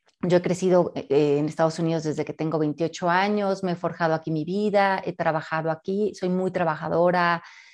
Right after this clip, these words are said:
me encanta, soy muy comprometida con lo que hago, eso ha dado frutos también en mi vida. Y entonces creo que cuando algo no me funciona, me retiro, veo otro, qué otras posibilidades hay, me mudo de país, me mudo de lugar, me mu-,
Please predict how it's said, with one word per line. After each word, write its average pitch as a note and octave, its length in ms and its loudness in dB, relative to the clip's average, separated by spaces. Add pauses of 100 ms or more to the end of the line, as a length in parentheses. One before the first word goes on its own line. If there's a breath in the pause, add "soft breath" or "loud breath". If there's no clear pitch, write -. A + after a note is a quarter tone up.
(120 soft breath)
me F3 380 -2
encanta, E3+ 840 0
soy E3+ 160 -4
muy E3 80 -4
comprometida E3 840 0
con F3 160 -2
lo E3+ 140 -4
que F3+ 120 -2
hago, F#3 440 0
eso F3 200 -2
ha E3 40 -4
dado E3 200 0
frutos F#3+ 480 -4
también F3 320 -2
en F3 140 -2
mi E3+ 100 -4
vida. F#3+ 420 0 (460 loud breath)
Y F#3 360 -2 (380)
entonces A3 500 -2
creo C4 260 2
que A#3+ 440 0 (320)
cuando G3 240 2
algo G#3+ 180 4
no G#3+ 100 2
me G3+ 100 -2
funciona, G#3 600 -2
me F#3 140 0
retiro, G#3 540 -2
veo F#3+ 140 2
otro, F#3 300 -2
qué F3+ 80 -2
otras F3 340 -2
posibilidades E3 720 -2
hay, G3 400 2
me F#3+ 140 0
mudo F3 280 6
de E3 120 2
país, G#3+ 580 4
me G#3 100 4
mudo F3+ 260 4
de E3 100 2
lugar, G3 540 4
me F#3+ 100 -2
mu-, E3+ 180 0